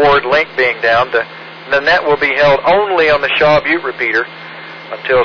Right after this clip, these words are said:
sometime later this spring. Thanks to the good guys of the Arizona Repeater Association for authorizing us to use these repeaters.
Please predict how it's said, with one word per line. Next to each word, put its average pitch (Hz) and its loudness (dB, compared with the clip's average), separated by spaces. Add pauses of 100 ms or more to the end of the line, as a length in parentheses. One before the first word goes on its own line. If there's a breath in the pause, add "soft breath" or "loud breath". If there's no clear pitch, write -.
sometime 127 0
later 127 4
this 117 -2
spring. 127 2 (1400 loud breath)
Thanks 180 0
to 180 0
the - -4
good 185 0
guys 185 4
of 147 0
the 147 2
Arizona 170 4
Repeater 220 2
Association 135 0
for 127 0
authorizing 139 2
us 135 -2
to 135 -8
use 151 0
these 113 -4
repeaters. 107 -4